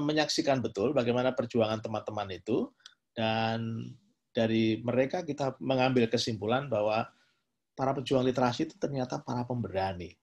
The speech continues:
Mereka inisiator, mereka pelopor,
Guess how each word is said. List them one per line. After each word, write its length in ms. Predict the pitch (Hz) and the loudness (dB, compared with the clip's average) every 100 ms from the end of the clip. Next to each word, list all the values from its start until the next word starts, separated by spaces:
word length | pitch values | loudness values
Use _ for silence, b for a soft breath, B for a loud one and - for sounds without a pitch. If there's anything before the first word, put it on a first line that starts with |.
| _ _ _ _ _ - | _ _ _ _ _ 0
Mereka 460 | 135 180 170 - | 4 4 4 2
inisiator, 880 | 127 107 - 98 87 156 165 170 147 | 2 0 2 0 4 6 8 8 6
mereka 560 | 131 107 104 107 98 95 | 0 0 0 2 0 -2
pelopor, 720 | 117 117 117 156 156 156 170 | 4 4 6 8 10 8 4